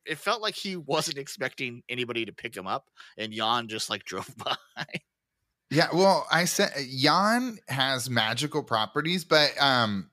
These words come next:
Speaker 2: when, when, when Bombay pops in, he says, "Han couldn't make it?"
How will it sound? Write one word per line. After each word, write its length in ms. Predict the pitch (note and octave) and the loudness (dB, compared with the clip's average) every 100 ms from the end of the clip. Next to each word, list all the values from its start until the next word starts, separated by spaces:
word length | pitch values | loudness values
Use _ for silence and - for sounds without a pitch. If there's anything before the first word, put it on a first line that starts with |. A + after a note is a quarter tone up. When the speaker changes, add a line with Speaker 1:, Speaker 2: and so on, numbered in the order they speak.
| _ | _
Speaker 2:
when, 440 | C3+ D3+ D3+ D3 B2+ | -2 4 4 2 -4
when, 340 | C3 C#3+ C3+ - _ | -2 -2 -2 -8 _
when 220 | B2+ C3+ | -2 0
Bombay 760 | C3+ C#3+ D3 B2+ B2+ D#3+ F3+ C3+ - _ | 4 4 4 4 4 4 2 0 -8 _
pops 440 | C#3+ A#2+ B2 - | -2 0 -2 0
in, 300 | A2 A#2 D3 | 4 4 4
he 120 | D#3+ E3 | 0 0
says, 500 | - B2+ A#2 G#2 - - _ _ | 2 4 2 0 -8 -18 _ _
"Han 360 | - A#2 C#3 E3 | 0 4 4 2
couldn't 340 | F#3+ F#3+ G3 | 4 2 2
make 300 | F3+ F#3+ G#3 | 2 2 2
it?" 240 | A#3 A#3+ | 0 -2